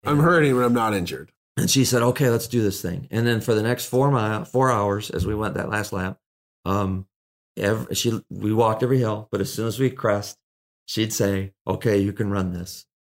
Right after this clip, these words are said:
Speaker 2: And that's the next thing that was burned into my brain "Okay, you can run this. Okay, you can run this. Okay, you can run this."
Speaker 1: <laughs>
Speaker 2: And some four hours later, we finished that last lap. I crossed the finish line, hundred miles.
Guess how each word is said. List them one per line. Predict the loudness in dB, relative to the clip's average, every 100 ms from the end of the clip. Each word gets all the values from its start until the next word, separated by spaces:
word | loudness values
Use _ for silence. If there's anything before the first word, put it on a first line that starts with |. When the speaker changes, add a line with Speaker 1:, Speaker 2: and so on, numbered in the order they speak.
| _
Speaker 2:
And | -4 0
that's | 0 0
the | -2
next | -2 -2 -6 -16 -14 -2
thing | 0 0
that |
was | -2 -4
burned | -2 -2 0
into | -2 -4
my | -4 -4
brain | -2 -2 -2 -6 -10 _ -4
"Okay, | 0 2 2
you | 0
can | -2
run | 0 0
this. | -2 -6 -12 -18 _ _ _ _ -2
Okay, | -2
you | 0
can | 0
run | -2 -2
this. | -4 -8 -12 -18 _ _ _ _ _ -20
Okay, | -6 -4 -2 -4 -8 _ _ -4
you | -2
can | -2 -6
run | -4 -4
this." | -6 -10 -14 -14 -14 -14 -12 -12 -12 -6
Speaker 1:
<laughs> | -2
Speaker 2:
And | 0
some | 2 0
four | 2 2
hours | 2 0 0
later, | 2 2
we | 0
finished | -2 -4 -4
that | -4
last | -4 -4 -4
lap. | -4 -4
I | -6
crossed | -6 -6 -6 -10
the |
finish | -8 -8
line, | -6 -6 -8 -14 _ _ -4
hundred | 0 2 2
miles. | 0 0 -2 -6